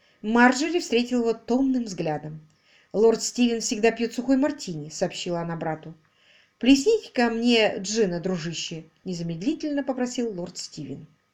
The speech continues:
"Конечно". Джеймс ехидно глянул на надувшую губки сестру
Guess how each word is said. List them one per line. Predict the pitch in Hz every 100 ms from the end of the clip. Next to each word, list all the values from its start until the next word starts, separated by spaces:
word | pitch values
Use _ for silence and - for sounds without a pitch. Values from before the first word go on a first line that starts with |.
| _ _ _ _
"Конечно". | - 330 214 208 208 220 _ _ _ _ 165
Джеймс | 175 233 220 214
ехидно | 214 - 247 190 180
глянул | 196 190 175 175
на | 185
надувшую | 185 185 185 202 - 180
губки | 165 180 - 156
сестру | - 156 - 277 403